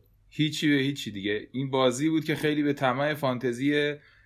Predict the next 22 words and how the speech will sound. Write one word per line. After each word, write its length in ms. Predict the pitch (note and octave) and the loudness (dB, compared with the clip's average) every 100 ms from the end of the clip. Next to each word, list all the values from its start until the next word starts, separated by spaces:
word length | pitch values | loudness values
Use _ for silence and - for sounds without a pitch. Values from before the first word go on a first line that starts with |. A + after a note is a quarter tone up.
| _ - | _ -2
اه، 180 | G2+ F#2+ | 0 2
در 220 | A2 A2+ | 4 4
واقع 340 | G#2+ A#2+ C3+ C3+ | 4 2 4 2
امتیازآوری 760 | B2+ C3+ B2+ A#2+ B2 B2 D3+ | 4 6 6 6 6 6 4
بازیکنان 560 | D3 C3 A#2+ B2 B2 C#3+ | 4 2 0 -2 0 2
ارزون 500 | C3+ A#2+ A2 C#3+ D#3+ | 2 2 0 -4 -2
بودیم، 480 | D#3 D#3 D#3+ D#3+ D3 | -4 -4 -4 -4 0
ولی 240 | C#3+ D3 | 2 2
هیچ 200 | D3+ C3+ | -4 -6
کدوم 200 | - C#3+ | -4 -4
هیچ 140 | D3+ D3+ | -4 0
کاری 180 | D#3 | 0
نکردن، 400 | D#3+ D#3+ D#3+ D#3 | 0 0 0 0
ضمن 220 | D3 D#3+ D#3 | 0 -2 -2
اینکه 140 | D#3+ | -4
گریلیش 420 | C#3+ C3 C3 C#3+ | -2 -4 -4 -4
هم 280 | D#3+ D#3 D#3 - - _ | -2 -2 -4 -10 -20 _
کارت 320 | - C#3+ D3+ D3+ | 2 4 6 4
گرفت. 280 | A#2+ G#2 - | 0 0 0
هنوز 440 | A2+ A#2+ D3+ C#3+ | 2 2 0 -4
می‌شه 240 | D#3+ D#3+ | -4 0
بهش 480 | E3 E3 D#3+ D3+ - | 2 2 0 -2 -8